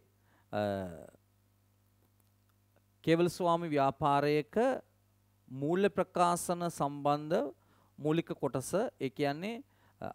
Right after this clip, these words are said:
ආදායම් ප්‍රකාශනය හා මූල තත්ත්ව ප්‍රකාශනයේ ආකෘතිමය භාවිතයා කරන හැටි, අ, ඒ පිළිබඳ අවබෝධයක් ලබා ගැනීම. අ, දැන් අපි ඊළඟ කොටසෙන් පටන් ගන්නේ ගැළපිලි ටික. ඉන්පසු අපි පටන් ගන්නවා ගැළපිලි සහ,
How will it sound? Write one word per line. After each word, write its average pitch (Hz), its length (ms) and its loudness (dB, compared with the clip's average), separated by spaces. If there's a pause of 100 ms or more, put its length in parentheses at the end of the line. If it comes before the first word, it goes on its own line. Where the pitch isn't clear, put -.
(100)
ආදායම් 170 420 4
ප්‍රකාශනය 156 580 0
හා 165 400 -4 (100)
මූල 143 240 0
තත්ත්ව 151 280 2
ප්‍රකාශනයේ 170 800 -2 (100)
ආකෘතිමය 190 720 0
භාවිතයා 147 600 4
කරන 151 280 0
හැටි, 156 380 -2 (720)
අ, 110 300 2
ඒ 147 100 4
පිළිබඳ 151 360 0
අවබෝධයක් 151 720 4
ලබා 120 280 2
ගැනීම. 120 380 -4
අ, 262 120 -4 (760)
දැන් 143 260 2
අපි 147 220 -2
ඊළඟ 196 400 0
කොටසෙන් 135 500 -4
පටන් 120 380 -4
ගන්නේ 135 460 -4 (420)
ගැළපිලි 156 540 6
ටික. - 220 -8 (360)
ඉන්පසු 208 460 0
අපි 160 160 0
පටන් 123 380 -2
ගන්නවා 123 420 -4 (340)
ගැළපිලි 180 500 4
සහ, - 120 -6